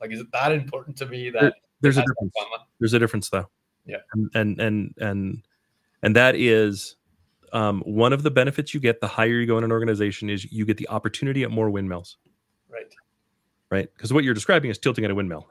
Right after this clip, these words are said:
Speaker 2: Is it worth the time to tilt at that windmill? Does it actually make a difference?
Speaker 1: Right.
Speaker 2: Right.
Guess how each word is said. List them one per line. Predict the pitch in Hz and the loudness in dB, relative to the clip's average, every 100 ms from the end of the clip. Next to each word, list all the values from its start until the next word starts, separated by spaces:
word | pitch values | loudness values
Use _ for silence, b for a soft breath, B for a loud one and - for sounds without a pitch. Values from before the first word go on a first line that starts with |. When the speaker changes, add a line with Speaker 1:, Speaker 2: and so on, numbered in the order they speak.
| - | -4
Speaker 2:
Is | 113 | -2
it | |
worth | 113 165 165 | 2 2 2
the | |
time | 156 151 131 | 0 0 0
to | |
tilt | - 127 117 | 0 -2 0
at | 110 | -2
that | 98 | 0
windmill? | 101 85 82 - | -2 -4 -6 0
Does | 104 | 0
it | 107 | 0
actually | 120 131 - | -2 -2 -2
make | 131 117 | -2 0
a | 104 | -2
difference? | 92 - - - _ _ - | -4 -6 -18 -20 _ _ -14
Speaker 1:
Right. | 101 - - | -14 -14 -14
Speaker 2:
Right. | 104 | -6